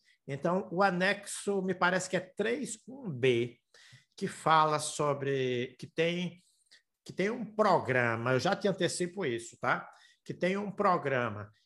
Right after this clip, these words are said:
que é voltado para pesso-, é, para enti-, para gestores de alta performance, é a nossa referência, tá?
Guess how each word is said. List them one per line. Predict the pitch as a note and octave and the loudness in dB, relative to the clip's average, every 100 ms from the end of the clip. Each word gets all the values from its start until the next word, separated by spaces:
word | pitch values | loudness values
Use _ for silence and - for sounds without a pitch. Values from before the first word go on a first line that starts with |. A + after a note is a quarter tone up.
| _ - | _ -12
que | D#3+ | -2
é | E3 F#3 | 0 0
voltado | C3+ F3+ E3+ D#3 - C#3+ C3 A#2+ B2 B2 | 2 0 0 -4 0 4 4 4 -2 -4
para | - D3+ D3 | 2 2 2
pesso-, | C#3+ D3 C3 - - - | -2 -4 -6 -8 -12 -12
é, | - - | -12 -10
para | D3 - D#3 D3 | -6 0 2 2
enti-, | D#3+ - D3 - | -2 -6 -12 -8
para | - D3+ C#3+ | -2 0 2
gestores | C#3+ F3 - B2 A#2 A2 | 0 -4 -4 -6 -4 -8
de | A#2 E3+ | -6 -2
alta | D3 G#3 A3 F3 | 0 0 -2 -4
performance, | - C#3+ - B2+ B2 C#3 D3 G3 F#3+ _ _ _ - | -4 -6 -4 -2 -2 -4 -6 -10 -10 _ _ _ -2
é | F3+ F#3 F#3 - _ | 4 4 4 -2 _
a | - F3+ | -2 0
nossa | D#3+ C3+ C3+ - D#3 D3+ - _ | 0 0 0 -4 -6 -6 -8 _
referência, | - D3 D#3 F#3 C#3 F2+ - - _ _ _ - | -4 -4 0 0 -2 -8 -16 -18 _ _ _ -12
tá? | A2+ A2+ D3 E3+ - | -6 0 0 -2 -12